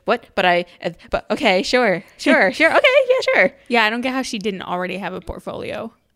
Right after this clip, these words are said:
Speaker 1: I don't know.
Speaker 2: Yeah.
Speaker 1: You know, 'cause there, there are really, I'm sure you had these classmates too, that just, like, they went through school, but somehow didn't retain any of the knowledge for the real world or any of
Speaker 2: Oh.
Speaker 1: the tips to prepare them for the real world.
Speaker 2: Actually, you're right,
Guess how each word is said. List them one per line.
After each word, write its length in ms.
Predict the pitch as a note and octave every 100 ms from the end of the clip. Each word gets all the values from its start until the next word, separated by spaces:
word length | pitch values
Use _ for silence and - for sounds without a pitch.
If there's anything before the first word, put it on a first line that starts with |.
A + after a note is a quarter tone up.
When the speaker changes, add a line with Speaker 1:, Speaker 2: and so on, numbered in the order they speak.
| -
Speaker 1:
I 140 | F#3
don't 140 | D3+ G#2+
know. 200 | F#2 F3
Speaker 2:
Yeah. 360 | D4 A3 - A#3+ - - -
Speaker 1:
You 100 | A#3
know, 120 | A#3
'cause 220 | - G#3
there, 140 | G3 - - - -
there 160 | F#3+ G#3+
are 80 |
really, 400 | G#3 G3+ G#3 G3+
I'm 200 | - F#3+ A3+
sure 160 | A3
you 100 | G#3
had 160 | F#3+ D#3+
these 140 | D#3+
classmates 460 | - D#3+ - D3+ -
too, 200 | - D3+
that 180 | D3 D3
just, 200 | E3+ E3+
like, 240 | D#3 - _ _ _
they 100 | F#3
went 260 | F3 F#3 F3+
through 100 | G#3+
school, 320 | - F3+ E3
but 180 | D#3 D#3
somehow 340 | - F3 G3+
didn't 320 | F#3 E3 E3 -
retain 760 | F3 - E3 D#3 D#3+ D#3 D#3+ - _ _ _ _
any 280 | F3 E3+ F3
of 100 | E3
the 60 | E3
knowledge 500 | E3 D3+ D#3 F3 -
for 140 | - G3
the 100 | G3
real 240 | G#3 G#3+
world 380 | G#3+ A#3 A#3+ A#3+
or 80 | F#3
any 140 | F3+ A3+
of 140 | G#3+
Speaker 2:
Oh. 40 | G#3+
Speaker 1:
the 40 |
tips 300 | - G3+ - -
to 120 | G3+ - _
prepare 380 | - - F3 F3+
them 120 | F#3+
for 200 | G3 F#3+
the 100 | G3
real 220 | G3+ G#3 G#3+
world. 260 | A3 B3+ G#3+
Speaker 2:
Actually, 440 | G#3 - A3+ A3 F#3+
you're 160 | F#3+
right, 420 | F#3 F#3 C#4 -